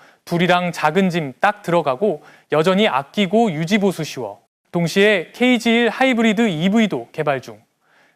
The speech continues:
도시간 장거리 최적화된 전기 하이브리드. 단순 싸 튼튼 철학 그대로지만 주행거리 더 길어. 도시 미니 이브이랑 중형 여행 이브이 사이 다리 역할. 특히 미봇 이 점형은 이천이십육 년 말 출시 예정.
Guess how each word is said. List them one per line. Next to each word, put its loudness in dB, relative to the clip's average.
도시간 0
장거리 -2
최적화된 -2
전기 0
하이브리드. -2
단순 2
싸 2
튼튼 -2
철학 0
그대로지만 0
주행거리 2
더 -2
길어. -6
도시 2
미니 4
이브이랑 2
중형 2
여행 -2
이브이 0
사이 -4
다리 0
역할. -6
특히 2
미봇 2
이 4
점형은 -2
이천이십육 2
년 4
말 4
출시 -4
예정. -4